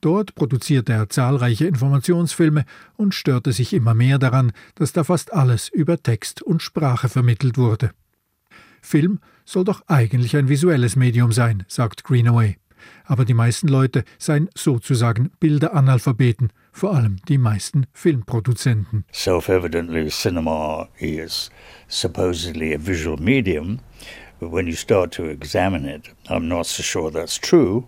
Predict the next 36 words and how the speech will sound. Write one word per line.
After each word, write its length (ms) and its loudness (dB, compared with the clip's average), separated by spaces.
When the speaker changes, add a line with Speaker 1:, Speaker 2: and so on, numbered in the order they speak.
Speaker 2:
And 120 4
I 120 6
think 280 0
one 180 2
of 40 0
the 60 0
major 440 0
factors 640 -4
is 440 0
that 1200 -4
most 240 0
people 300 -4
are 80 0
visually 500 -4
illiterate. 680 -6
They 140 -4
do 180 -4
not 220 -4
understand 960 -4
the 100 -8
notion 440 -6
of 120 -8
the 180 -8
image. 520 -6
And 160 -6
maybe 500 -2
the 120 -4
most 440 -4
visually 680 -4
illiterate 560 -2
of 80 -6
all 200 2
people 500 -4
are 80 0
cinema 420 0
producers. 640 -8